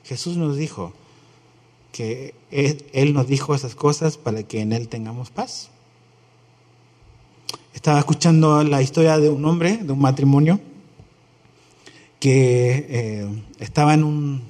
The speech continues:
crucero, eh, y el capitán anunció por, eh, el altavoz que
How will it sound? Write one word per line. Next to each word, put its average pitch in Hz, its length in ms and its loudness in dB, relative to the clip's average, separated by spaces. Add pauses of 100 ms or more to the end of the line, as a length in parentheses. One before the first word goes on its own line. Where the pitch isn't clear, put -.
(180)
crucero, 156 600 2 (1000)
eh, 117 420 2
y 131 180 4
el 127 440 2
capitán 156 720 0
anunció 147 460 2
por, 139 420 0 (320)
eh, 113 180 -12
el 117 80 -6
altavoz 135 840 2 (340)
que 127 580 2